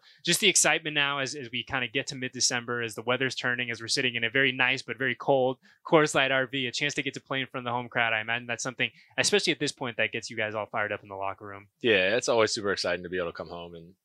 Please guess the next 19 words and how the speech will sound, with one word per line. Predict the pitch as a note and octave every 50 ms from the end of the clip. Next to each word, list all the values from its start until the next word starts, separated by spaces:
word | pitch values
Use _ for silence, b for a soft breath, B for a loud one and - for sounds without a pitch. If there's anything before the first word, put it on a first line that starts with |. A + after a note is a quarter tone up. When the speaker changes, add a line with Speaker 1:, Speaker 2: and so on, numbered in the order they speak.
| _
Speaker 2:
be | A2 A#2+ A#2
in | A2 G2+
Allegiant, | F#2+ G2 G2+ G2+ F#2 G2+ G2 F#2+
walk | F#2 F#2 F#2+ F#2 - G2
in | F#2
there | F#2 F#2 F#2 F2+ F2+
and | F2 F2
see | - C3+ A#2
our | G#2+ G2+ G2+
fans. | F#2 - G#2+ G2 G2 F#2+ F#2+ F#2 F#2 F#2 - b b b b b b b b -
And | B2 C3+
even | E3 D3 D3
though | C#3 B2 A#2 A#2+
everywhere | A2 A2+ A2 A2+ A2 A2 G#2+
we | G2+ F#2+
go, | G2 G2+ G2+ G2
we | F#2+ F#2
seem | - - G2+ F#2+
to | F#2 F2+ F2 G#2